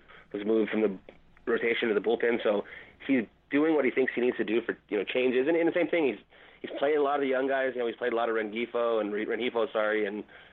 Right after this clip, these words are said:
and Taylor Ward and some of these guys just to see what they have. Um, and it just, sometimes, you know, in the regular season, that's, it's fine to do that, but it has been a little tougher they play some of these guys that are not playing very well, and it's a shorter season, everything definitely gets magnified.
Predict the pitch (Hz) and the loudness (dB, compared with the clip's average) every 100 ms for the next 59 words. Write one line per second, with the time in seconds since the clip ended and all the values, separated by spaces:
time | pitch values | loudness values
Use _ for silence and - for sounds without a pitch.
0 | - 104 - 123 120 113 107 117 120 120 | -8 -4 0 2 2 2 2 2 2 2
1 | 113 110 104 113 113 110 107 101 110 113 | 2 0 0 -2 0 0 -2 -2 -2 0
2 | 110 110 - - - _ - 123 110 - | 0 -2 -8 -20 -20 _ -4 -4 -4 0
3 | 120 113 110 107 117 117 113 107 - _ | 0 2 0 0 -2 0 -2 -2 -6 _
4 | - - - 104 104 101 104 107 123 110 | -20 -20 -6 -2 0 0 -2 0 0 -2
5 | 131 - - - - 135 131 127 120 113 | -6 -6 -10 -6 0 2 2 2 2 2
6 | 113 120 117 110 151 127 117 - - - | 2 2 2 2 2 2 -2 -2 -4 -2
7 | 135 147 123 104 104 104 107 107 120 110 | 0 2 2 0 -2 -2 -2 0 0 0
8 | 113 110 123 113 107 - - - _ 110 | 0 0 0 0 0 -2 -16 -20 _ -2
9 | 120 117 107 110 107 104 110 107 - 120 | 0 0 0 0 0 0 0 -2 -2 0
10 | 110 104 104 107 104 - 104 101 - - | 2 2 0 0 -2 -2 -2 -4 -8 -10
11 | - 104 101 120 104 101 120 104 101 101 | -6 -4 0 2 2 0 0 2 0 0
12 | 101 104 101 98 95 101 101 - - 53 | 0 0 -2 -4 -2 -2 -2 -2 -4 -6